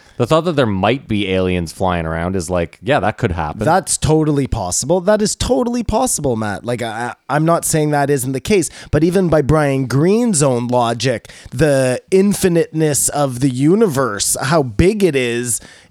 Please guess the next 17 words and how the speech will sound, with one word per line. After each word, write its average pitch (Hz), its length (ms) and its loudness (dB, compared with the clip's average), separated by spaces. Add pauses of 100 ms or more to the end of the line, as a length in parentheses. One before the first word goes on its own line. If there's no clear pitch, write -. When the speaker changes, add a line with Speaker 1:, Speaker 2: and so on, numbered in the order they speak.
Speaker 2:
it, 147 340 0
the - 200 0
odds 156 460 2
would 135 220 0
go 156 220 4
to 123 80 -2
say 156 260 2
that 117 180 -2
we 135 160 0
are 110 140 -4
not, 127 460 -4
right? 127 360 -4
Like, 123 220 -6 (240)
even 240 280 2
they 202 200 2
say 113 360 -2
that. 82 440 -12